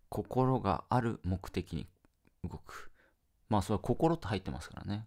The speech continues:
心がある目的に向かって動く。もう、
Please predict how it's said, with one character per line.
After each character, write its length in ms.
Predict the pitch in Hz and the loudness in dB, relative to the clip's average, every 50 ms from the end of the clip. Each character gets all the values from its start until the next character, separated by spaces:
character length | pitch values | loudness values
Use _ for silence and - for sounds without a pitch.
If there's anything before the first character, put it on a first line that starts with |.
| _ | _
心 480 | - 107 104 - - 143 147 156 156 147 | -4 -4 -4 -2 0 0 2 4 4 2
が 300 | 139 131 - - - - | 2 2 0 0 0 -2
あ 60 | 123 | -2
る 160 | 113 110 110 - - | 0 0 -2 -4 -4
目 180 | 80 85 87 - - - - - | -4 -4 -4 -4 -6 -12 -14 -10
的 280 | - 110 - - - | -8 -8 -6 -4 -4
に 160 | 98 101 104 101 | -2 -2 0 0
向 160 | 98 95 92 | 0 -2 -4
か 140 | - - 92 | -4 -6 -6
っ 80 | 92 | -6
て 180 | - _ - - - - | -8 _ -10 -10 -8 -8
動 140 | - - - | -8 -8 -10
く。 220 | - - - - - - - - - - _ - | -10 -12 -14 -16 -16 -18 -20 -20 -20 -20 _ -6
も 160 | - 98 90 | -2 -2 -2
う、 60 | 90 | -2